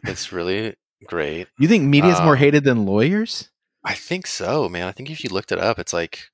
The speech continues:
Speaker 1: it's like
Speaker 2: I guess maybe
Speaker 1: lawyers,
Speaker 2: these days.
Speaker 1: Congress, r-, reporters.
Speaker 2: Okay.
Speaker 1: Everyone, everyone, everyone's ragging on, on the media, but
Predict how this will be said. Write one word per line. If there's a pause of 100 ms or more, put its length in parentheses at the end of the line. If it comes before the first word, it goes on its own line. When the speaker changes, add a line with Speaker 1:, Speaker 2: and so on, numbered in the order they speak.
Speaker 1:
it's
like (600)
Speaker 2:
I
guess
maybe
Speaker 1:
lawyers,
Speaker 2:
these
days.
Speaker 1:
Congress, (880)
r-, (100)
reporters. (440)
Speaker 2:
Okay.
Speaker 1:
Everyone,
everyone,
everyone's
ragging
on,
on
the
media,
but